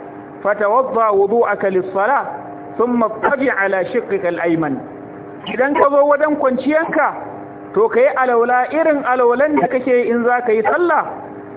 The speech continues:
sannan sai ka kwanta a ɓangaren gefenka na dama.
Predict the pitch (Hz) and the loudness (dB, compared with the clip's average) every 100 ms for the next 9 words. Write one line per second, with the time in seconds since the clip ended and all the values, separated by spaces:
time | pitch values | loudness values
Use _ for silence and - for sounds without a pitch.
0 | - 240 214 214 214 247 247 254 254 269 | -2 -2 0 -2 0 0 0 -2 0 0
1 | 247 220 208 190 208 240 240 247 208 180 | 0 0 0 0 0 0 2 2 0 2
2 | 214 214 202 - 175 180 175 175 165 | 2 2 -2 -2 -2 0 2 2 0